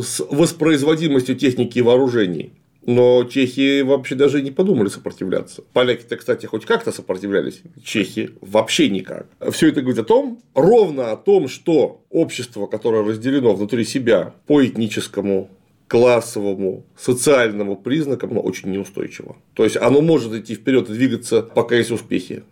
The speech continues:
безусловно. Неважно, это мы сейчас про войну говорим, про экономику, про все что угодно. То есть пока есть успехи, такое общество может двигаться. А если успехов нет или есть угроза неприятностей, такое общество, в общем, скорее всего, это не обязательно, но скорее всего будет иметь огромные проблемы.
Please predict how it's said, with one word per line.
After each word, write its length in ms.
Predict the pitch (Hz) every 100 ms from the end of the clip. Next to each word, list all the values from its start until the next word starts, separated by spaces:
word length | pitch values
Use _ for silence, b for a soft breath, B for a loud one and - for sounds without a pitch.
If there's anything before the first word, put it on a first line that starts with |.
| -
безусловно. 460 | 87 104 - 95 95
Неважно, 380 | 139 143 104 92
это 80 | 87
мы 80 | 98
сейчас 140 | 98
про 140 | - 175
войну 300 | 175 139 151
говорим, 360 | 131 131 123
про 160 | 123 160
экономику, 500 | 160 147 151 131 120
про 140 | 147
все 140 | 156 165
что 140 | 151
угодно. 300 | 139 113 104
То 40 | 104
есть 60 |
пока 260 | - 143 165
есть 200 | 147 127
успехи, 400 | 123 - 214 160
такое 300 | 123 113 120
общество 380 | 165 - 135 117
может 320 | 117 127 131
двигаться. 500 | 113 110 98 - - -
А 320 | 120 120 123
если 300 | 139 160 139
успехов 500 | 147 131 156 135 127
нет 320 | 170 160 -
или 240 | 208 170 139
есть 380 | 123 165 131 117
угроза 460 | 107 127 143 104
неприятностей, 840 | 101 95 104 135 208 208 131 - 92
такое 320 | - - 135
общество, 480 | 131 127 - - 123
в 80 | 117
общем, 280 | 117 - 120
скорее 380 | 131 127 143
всего, 380 | 131 135 127 127 B B B
это 180 | 147 147
не 60 | 165
обязательно, 580 | 139 110 156 196 160 135
но 120 | 127
скорее 400 | 127 156 139 131
всего 280 | 127 139 139
будет 300 | 123 113 120
иметь 220 | 117 -
огромные 360 | 110 113 107 104
проблемы. 520 | 117 117 95 -